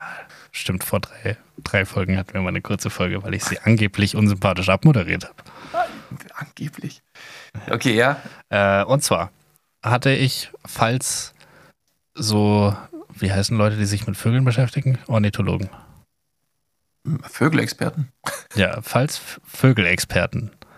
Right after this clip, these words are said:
Speaker 1: neue Adler entdecken und sich fragen, wie man die benennen soll, habe ich hier eine ganz einfache Regel aufgestellt. Und zwar nimmt man einfach zwei kürz-, äh, zwei kurze, einsilbige Wörter,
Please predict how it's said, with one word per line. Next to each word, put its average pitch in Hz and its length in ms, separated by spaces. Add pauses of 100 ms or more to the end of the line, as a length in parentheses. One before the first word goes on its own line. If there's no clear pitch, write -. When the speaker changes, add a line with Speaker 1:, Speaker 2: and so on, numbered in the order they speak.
(220)
Speaker 1:
neue 123 380
Adler 117 360
entdecken - 520 (540)
und 110 160
sich 113 160
fragen, 120 500 (120)
wie 117 100
man 120 180
die 113 120
benennen 110 360
soll, 98 280 (760)
habe 120 220
ich 113 80
hier 123 120
eine 117 120
ganz 120 240
einfache 107 520
Regel 107 260
aufgestellt. - 640 (560)
Und 110 180
zwar 113 220
nimmt 117 180
man 113 120
einfach 107 300
zwei 107 300
kürz-, - 480
äh, 117 140
zwei 107 340
kurze, 147 580 (100)
einsilbige 120 600
Wörter, 131 400